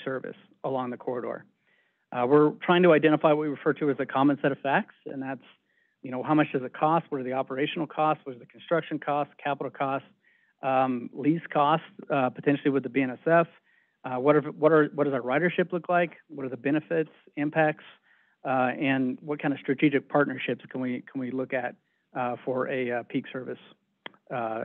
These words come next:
concept? Uh, of course, during this whole piece also, we're, we're trying to identify what type of potential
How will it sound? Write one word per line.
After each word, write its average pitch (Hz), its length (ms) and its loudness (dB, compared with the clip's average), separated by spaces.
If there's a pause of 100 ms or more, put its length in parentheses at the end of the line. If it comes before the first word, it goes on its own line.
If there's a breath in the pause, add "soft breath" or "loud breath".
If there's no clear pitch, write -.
(140)
concept? - 420 -6 (1080)
Uh, 170 40 6
of 139 180 6
course, 175 200 6 (200)
during 156 220 8
this 143 120 6
whole 147 160 6
piece 139 240 2
also, 135 260 2
we're, 127 280 -2
we're 131 300 -6 (140)
trying 143 220 4
to 139 80 4
identify 131 560 2
what 131 180 -2
type 131 200 -4
of 120 80 -10 (140)
potential 131 360 -6